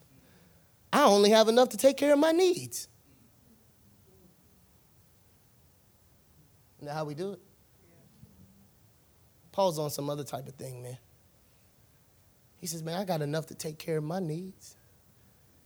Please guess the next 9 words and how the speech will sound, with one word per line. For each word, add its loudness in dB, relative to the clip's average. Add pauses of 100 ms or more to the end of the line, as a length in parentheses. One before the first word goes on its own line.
(280)
Church, 0
I'm -2
gonna 0
relieve -2
you -6
of -4
that 0
burden -2
so -2